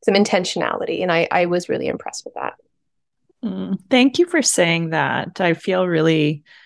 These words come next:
Speaker 2: seen. And, um,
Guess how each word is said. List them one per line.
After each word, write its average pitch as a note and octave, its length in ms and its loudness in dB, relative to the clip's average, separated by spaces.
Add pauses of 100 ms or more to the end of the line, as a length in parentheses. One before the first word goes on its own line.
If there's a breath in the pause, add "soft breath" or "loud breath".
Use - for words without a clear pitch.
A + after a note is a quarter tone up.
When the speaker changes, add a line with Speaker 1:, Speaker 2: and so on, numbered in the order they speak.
(280 soft breath)
Speaker 2:
seen. D3+ 600 2
And, D3+ 640 0 (140)
um, D3+ 640 -2